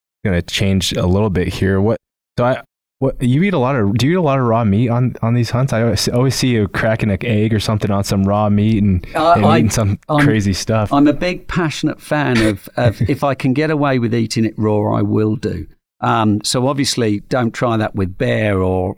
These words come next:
Speaker 2: anything that can possibly carry trichinosis. So I guess avoid pigs and such like. But any birds, I mean, when I get back, I'm off to the high Arctic to hunt capercaillie. Now, those old males,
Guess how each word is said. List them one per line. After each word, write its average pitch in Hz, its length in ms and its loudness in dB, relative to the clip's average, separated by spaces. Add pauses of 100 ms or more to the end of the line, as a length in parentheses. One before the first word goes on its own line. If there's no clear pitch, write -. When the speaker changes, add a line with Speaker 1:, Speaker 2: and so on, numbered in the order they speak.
Speaker 2:
anything 113 460 0
that - 160 -8
can 92 240 -4 (120)
possibly 101 380 -4
carry 104 320 -4
trichinosis. 107 800 -2
So 95 240 -6
I 98 40 -6
guess - 360 -6 (120)
avoid 104 420 -16 (100)
pigs - 380 -6
and 95 160 -2
such - 280 -8
like. - 280 -4
But 98 140 -6 (880)
any 143 180 2
birds, 147 540 0
I 135 80 0
mean, 127 280 2
when 135 180 -2
I 131 60 0
get - 220 -6
back, 131 280 -4
I'm 123 160 0
off 127 160 -2
to 127 120 -4
the 113 140 0
high 117 200 0
Arctic 117 500 -2
to 110 120 0
hunt 117 240 0
capercaillie. 107 880 -2
Now, 120 200 0
those 139 420 0 (300)
old 127 320 0
males, 120 600 -2